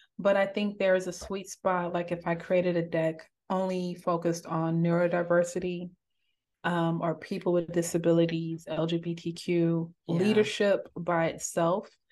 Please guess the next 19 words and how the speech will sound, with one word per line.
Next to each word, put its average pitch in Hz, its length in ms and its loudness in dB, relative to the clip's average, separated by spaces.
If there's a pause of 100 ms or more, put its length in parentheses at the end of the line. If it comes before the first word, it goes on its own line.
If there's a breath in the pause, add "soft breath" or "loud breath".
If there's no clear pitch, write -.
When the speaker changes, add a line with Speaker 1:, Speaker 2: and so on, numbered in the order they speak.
(420 soft breath)
Speaker 1:
um, 175 400 -6
and 196 140 -2
maybe 208 260 2
not 180 320 -2
fifty 185 300 -4
questions, 226 600 0
but 165 220 0
fifteen 185 540 -6
to 175 80 -2
twenty-five 165 760 -2
questions, 226 720 -2 (420 loud breath)
um, 185 200 0
that 175 180 4
really 185 340 -2
focus 185 560 -2
on 170 220 -6
these 170 280 -6
niche 175 540 0
categories, 214 960 -2